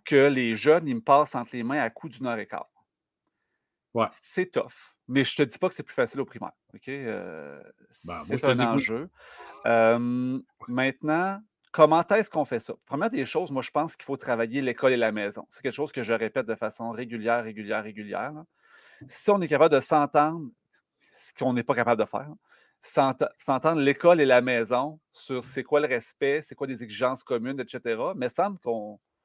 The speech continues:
Speaker 1: on pourrait avoir de l'allure et avoir de l'impact sur nos jeunes, mais on n'en a pas en ce moment parce que ce qui se dit à la maison puis ce qui se dit à l'école, ça n'a pas rapport.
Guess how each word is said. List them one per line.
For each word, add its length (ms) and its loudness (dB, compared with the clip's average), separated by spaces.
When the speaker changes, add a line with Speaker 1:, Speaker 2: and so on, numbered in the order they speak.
Speaker 1:
on 120 -2
pourrait 240 0
avoir 280 4
de 60 -6
l'allure 340 -2
et 40 -2
avoir 240 0
de 60 -8
l'impact 320 -6
sur 140 -12
nos 160 -10
jeunes, 220 -6
mais 80 -6
on 80 -2
n'en 140 -2
a 80 -4
pas 180 -14
en 120 -12
ce 140 -20
moment 320 -8
parce 260 -8
que 320 -4
ce 160 -16
qui 120 -14
se 80 -12
dit 80 2
à 20 8
la 100 6
maison 340 -4
puis 100 -20
ce 40 -20
qui 100 -18
se 60 -16
dit 60 -2
à 40 -2
l'école, 380 -2
ça 140 -4
n'a 60 -2
pas 140 -4
rapport. 400 -6